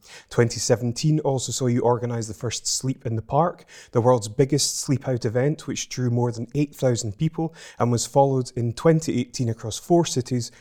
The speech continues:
with a turnout of twelve thousand. In May twenty eighteen, the Social Bite Village was officially launched in Edinburgh to provide housing for homeless people,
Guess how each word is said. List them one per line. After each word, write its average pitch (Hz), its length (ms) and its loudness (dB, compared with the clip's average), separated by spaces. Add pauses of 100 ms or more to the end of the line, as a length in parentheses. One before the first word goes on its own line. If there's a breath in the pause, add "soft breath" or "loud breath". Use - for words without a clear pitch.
(100)
with 113 120 -2
a 110 40 -2
turnout 117 380 0
of - 80 -20
twelve 117 320 0
thousand. 110 460 -6 (280 soft breath)
In 113 140 0
May 117 140 4
twenty 113 400 -2
eighteen, 170 420 2
the 123 80 2
Social 120 300 -2
Bite 117 240 -2
Village 151 320 2
was 110 180 -6
officially 143 460 -2
launched 131 560 -2 (260 loud breath)
in 120 180 2
Edinburgh 147 440 6
to 127 160 -8
provide 110 320 -2
housing 143 420 0
for 110 160 -2
homeless 156 340 0
people, 147 380 -4